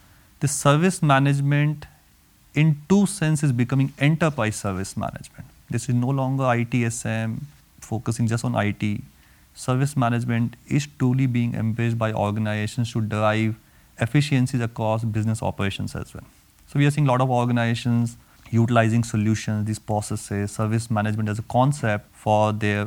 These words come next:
business operations. As I mentioned earlier, H R service management, project portfolio, C R M, and so on and so forth. The second trend that we are seeing is around bringing in more and more automation and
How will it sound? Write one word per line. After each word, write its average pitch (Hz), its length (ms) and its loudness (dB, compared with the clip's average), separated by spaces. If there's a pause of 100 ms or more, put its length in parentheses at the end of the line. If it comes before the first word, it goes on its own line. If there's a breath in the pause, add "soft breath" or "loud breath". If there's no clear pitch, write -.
(160)
business 107 320 0
operations. 104 460 -4
As 104 140 -2
I 107 40 0
mentioned 101 360 -2
earlier, 101 320 -4
H - 180 -6
R 98 140 0
service 101 340 -6
management, 98 560 -4
project 101 320 -4
portfolio, 95 800 -4 (480 loud breath)
C 104 320 0
R 101 220 4
M, 98 380 -4 (200)
and 95 200 -6
so - 160 -10
on 92 80 -6
and - 100 -10
so - 140 -12
forth. - 240 -16 (160)
The 156 80 2
second 202 400 2
trend 190 240 4
that 165 180 6
we 165 140 4
are 170 40 4
seeing 151 360 2
is 143 400 4 (600 loud breath)
around 135 440 4 (100)
bringing 143 540 6
in 147 380 4 (260)
more 139 560 4
and 123 180 2
more 117 300 0
automation 120 960 0
and 117 300 0